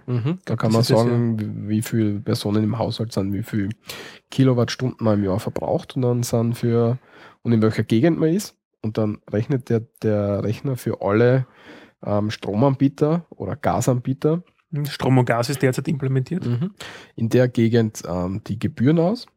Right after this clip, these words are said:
Speaker 1: und man kann sich dann eben anschauen, wo, wo, wo es günstig ist und so weiter, weil es sind ja dort auch mit den Vertragsdetails immer, immer
Speaker 2: Genau.
Speaker 1: wieder sehr eigenartig, ne?
Speaker 2: Wo super ist, dass man dort auswählen kann mit, ähm, und zwar, wenn man Erstkundenbonus hat, ja,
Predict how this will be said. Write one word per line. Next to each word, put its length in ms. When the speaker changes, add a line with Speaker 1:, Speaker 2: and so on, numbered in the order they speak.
Speaker 1:
und 140
man 120
kann 220
sich 120
dann 180
eben 440
anschauen, 460
wo, 240
wo, 100
wo 120
es 100
günstig 420
ist 180
und 120
so 80
weiter, 260
weil 140
es 140
sind 180
ja 80
dort 220
auch 100
mit 180
den 120
Vertragsdetails 1000
immer, 520
immer 120
Speaker 2:
Genau. 160
Speaker 1:
wieder 140
sehr 240
eigenartig, 440
ne? 200
Speaker 2:
Wo 100
super 320
ist, 260
dass 120
man 80
dort 160
auswählen 340
kann 240
mit, 340
ähm, 600
und 100
zwar, 220
wenn 100
man 160
Erstkundenbonus 1200
hat, 440
ja, 180